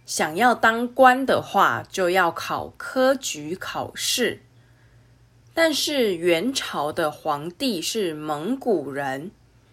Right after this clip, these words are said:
他们的官员不是用科举考试选出来的，所以他们就在讨论还要不要用科举考试。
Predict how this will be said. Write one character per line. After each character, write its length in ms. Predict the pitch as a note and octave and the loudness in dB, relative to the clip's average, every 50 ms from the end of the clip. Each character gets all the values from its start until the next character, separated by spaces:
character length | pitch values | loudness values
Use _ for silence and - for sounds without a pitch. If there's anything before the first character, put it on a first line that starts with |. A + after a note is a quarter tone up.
| _ _ _ _ _ _ _ _ _ _ _ _ | _ _ _ _ _ _ _ _ _ _ _ _
他 240 | - - - D#4+ F4 | -10 -2 2 4 4
们 260 | F4 F4+ D#4 A#3 G3+ | 6 4 2 2 0
的 140 | F3+ E3+ G#3 | -2 -2 -4
官 400 | - - - G#3+ G#3 A3+ A#3+ A#3+ | -4 -2 0 0 2 2 2 2
员 320 | G#3+ E3 D3+ D3 D#3 E3+ - - | 2 2 0 0 -4 -12 -14 -12
不 260 | - D3 D3 D3+ F#3 | -12 -8 -6 -6 -2
是 300 | F#3+ - - E4 D4+ C4+ | -2 0 0 0 0 0
用 260 | C4+ C#4 B3 A3 G3+ | 2 0 0 0 -2
科 360 | - - - - D4 D4 D4+ | -8 -8 -2 2 4 6 4
举 240 | D4 - - E3 F3 | 4 2 -4 -4 -4
考 280 | F#3 - - C#3+ B2 C3+ | -6 -6 -8 -8 -8 -6
试 320 | C3 - - G#3+ G3 C#3+ | -6 -6 -4 -4 -4 -4
选 460 | C3+ - - - - E3 C#3+ B2+ C3+ | -4 -6 -6 -4 -2 -2 -4 -4 -6
出 340 | C#3 - - - G#3+ A3 B3 | -10 -10 -8 -6 -4 -2 0
来 300 | A#3 F3+ C#3+ C3 C3+ C#3 - | 0 0 -2 -4 -6 -8 -2
的， 240 | - G3 D3 - - - _ _ _ _ _ - _ _ _ _ - - _ _ _ _ _ _ | 0 0 0 -2 -4 -12 _ _ _ _ _ -20 _ _ _ _ -20 -20 _ _ _ _ _ _
所 280 | - - - F3 F3+ | -8 -2 0 2 2
以 200 | G#3 A3+ G#3+ F#3 | 2 2 -2 -4
他 240 | E3+ - - F3+ F#3+ | -6 -4 -2 -2 0
们 240 | G3 G3 F3 D#3 D3+ | 0 0 -2 -4 -4
就 220 | C#3+ - G3 F3+ | -2 -2 -2 0
在 240 | E3+ - G3 E3 D#3 | 2 2 2 2 0
讨 380 | - - - - - D3 C3 B2+ | -2 -6 -12 -12 -10 -10 -10 -10
论 420 | B2+ C3+ D#3+ G3 G3 D#3+ - - _ _ _ _ _ _ | -8 -4 0 2 2 0 0 -4 _ _ _ _ _ _
还 320 | _ - - - D3+ D#3 D#3 | _ -12 -8 -6 -6 -4 -4
要 340 | E3+ G3+ A#3+ D#4 D4+ B3 F3+ | -4 -2 2 4 4 4 4
不 200 | E3+ - D#3+ D#3 | 2 -2 -4 0
要 280 | E3 F#3+ F3+ D#3 D3 | 2 2 2 2 2
用 300 | D#3 E3+ F3+ D#3+ D3 C#3+ | 0 -2 -2 -2 -4 -8
科 340 | - - - - G3+ G3+ G#3 | -10 -12 -6 -2 0 0 0
举 300 | G3+ G3+ - C3+ C#3 D3+ | 0 -4 -6 -12 -12 -10
考 320 | - - - D#3 C#3 - | -10 -8 -8 -8 -8 -8
试。 400 | - - - - G#3+ G#3+ F3 - | -6 -2 -2 0 0 0 -2 -2